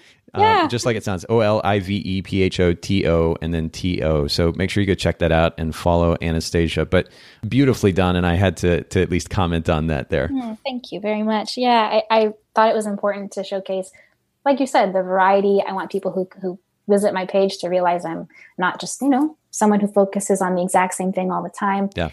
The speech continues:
Speaker 2: And I tell this to clients as well. You know, your wedding day is your wedding day. It doesn't have to be what you see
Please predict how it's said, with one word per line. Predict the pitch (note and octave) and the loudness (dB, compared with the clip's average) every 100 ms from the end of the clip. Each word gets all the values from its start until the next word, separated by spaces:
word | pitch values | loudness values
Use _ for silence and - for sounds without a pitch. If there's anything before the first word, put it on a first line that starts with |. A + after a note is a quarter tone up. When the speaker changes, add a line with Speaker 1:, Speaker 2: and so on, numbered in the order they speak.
| - | -2
Speaker 2:
And | A3 | 0
I | A3 | 0
tell | B3 | 2
this | C4 B3+ | 2 2
to | G#3+ | -4
clients | A3 G#3+ A3+ G#3+ | -2 -2 -2 -2
as | F#3 | -4
well. | F#3 G3 G3+ G3+ - - _ - | 0 2 2 0 -8 -20 _ -2
You | A#3 | 2
know, | A3 | 4
your | G#3 G3+ | 4 4
wedding | G3+ A#3+ A#3 | 4 4 6
day | G3+ G3 F#3+ G3 | 6 4 2 0
is | - G3+ F#3+ | 2 2 2
your | G#3 B3+ | 2 4
wedding | G#3 F3+ F3 | 2 2 0
day. | E3 D#3+ E3+ - | 0 0 -2 -4
It | |
doesn't | G3 G3+ G#3+ | -2 0 0
have | G3 F#3+ | -2 -2
to | |
be | F#3+ F3+ | -4 -2
what | F#3+ E3 | -2 -4
you | F#3 | -4
see | - F#3+ F#3+ F#3+ | -6 -2 0 0